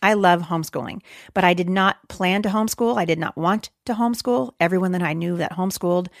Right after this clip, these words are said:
uh, in the eighties was, uh, weird. <laughs> And I just was like, "Oh yeah, I can't do the jumper thing." And I just, I, I'm never gonna grind my own wheat and, uh, make flour in my backyard. I'm just, it's just not me.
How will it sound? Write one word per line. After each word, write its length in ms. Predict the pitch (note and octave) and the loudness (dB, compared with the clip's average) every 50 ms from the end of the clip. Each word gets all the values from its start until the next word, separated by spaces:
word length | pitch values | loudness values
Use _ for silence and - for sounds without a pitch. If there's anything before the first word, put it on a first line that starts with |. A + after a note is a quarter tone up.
| - - - - _ - | -20 -20 -20 -20 _ -6
uh, 300 | E3+ E3 D#3 D3+ D3 C#3 - | -2 0 0 0 0 -2 -4
in 140 | - E3 D#3+ | -4 -4 -4
the 100 | D#3 - | -4 -4
eighties 460 | - E3 E3 E3 F#3 G#3 B3 B3+ - - | -2 -2 -2 0 0 -2 -2 -4 -2 -2
was, 320 | E3+ D#3+ D#3 E3 - - _ _ _ _ _ _ - | -2 -2 -2 -4 -8 -16 _ _ _ _ _ _ -10
uh, 300 | D#3 D3+ D3 D3+ D3 - - - | -8 -8 -6 -6 -8 -8 -10 -8
weird. 380 | D#3+ D#3+ D3 D3+ E3+ G#3 - - _ - | -8 -6 -4 -4 -4 -4 -6 -10 _ -6
<laughs> 0 | G#3+ A3 F#3+ - D#4+ - - B3 A#3+ - - | -6 -4 2 2 2 4 4 2 2 4 4
And 140 | C#4+ - - | 2 2 4
I 140 | C#4 C4 - - | 2 2 2 2
just 340 | A#3 B3+ A#3+ - - - - | 0 -2 -2 -2 -4 -4 -4
was 160 | B3+ A#3 F#3 | -4 -2 0
like, 300 | A#3+ A#3 A3+ A3 A3 - - - - - - - - | 0 0 2 0 -2 -4 -12 -16 -16 -16 -16 -6 -2
"Oh 60 | G3 | 0
yeah, 140 | F#3 F3+ E3 | 2 4 2
I 40 | E3 | 2
can't 260 | - - F#3 D#3 - | 0 0 -2 -2 -2
do 80 | E3+ D#3 | -2 -4
the 120 | D3+ D3 | -4 -2
jumper 320 | - D3 D3 C#3 - C#3 | -2 -4 -4 -4 -4 -6
thing." 360 | C#3 - C#3+ C#3 C3+ C3+ - - | -6 -6 -8 -8 -8 -10 -10 -4
And 360 | - E3+ E3+ E3 E3 E3 E3 | -2 0 0 0 0 0 0
I 240 | - - D#3+ D#3+ D#3+ | 0 2 2 2 2
just, 380 | D#3 - E3 D#3 - - - - - | 0 0 -2 -2 -4 -8 -14 -18 -10
I, 340 | - - D#3+ E3 E3 E3 - - - | -4 -2 0 0 0 0 -2 -2 -2
I'm 120 | E3+ E3+ | -2 0
never 220 | E3+ E3+ E3 E3+ | 0 2 2 2
gonna 200 | E3 E3+ D#3 D3+ | 0 0 -2 -2
grind 340 | C3 D#3+ D3+ C#3 D3 C#3+ C#3+ | -2 0 0 0 -2 -4 -4
my 140 | D#3 C#3+ C#3 | -6 -4 -4
own 140 | C#3 C#3+ C#3+ | -4 -6 -6
wheat 280 | D3+ C#3+ - - - - _ - - - - - - _ | -6 -6 -8 -10 -12 -16 _ -20 -20 -20 -20 -20 -16 _
and, 280 | - D#3+ D#3 D#3+ D3+ | -2 -2 -2 0 0
uh, 160 | D3+ C#3+ C#3+ D3 | 0 -2 -2 -2
make 180 | D#3 D3 C#3+ | -4 -6 -6
flour 380 | - - - - - - - - - _ | -4 -6 -4 -4 -4 -6 -10 -14 -14 _
in 120 | - D#3 D3+ | -6 -4 -4
my 80 | C#3+ | -4
backyard. 440 | - - C#3 - - - - - - _ - - | -4 -4 -4 -4 -4 -6 -6 -6 -8 _ -12 -8
I'm 240 | - E3+ E3 E3+ E3+ | -4 -2 0 0 0
just, 160 | E3 D#3+ - - | 0 -4 -4 -6
it's 140 | E3+ D#3+ - | -6 -4 -4
just 160 | F3+ D#3+ - | -4 -4 -2
not 180 | F3+ D#3 - - | -2 -4 -4 -4
me. 300 | G#3 A#3 G3 D#3+ D#3+ D3+ | -4 -2 -2 -2 -4 -6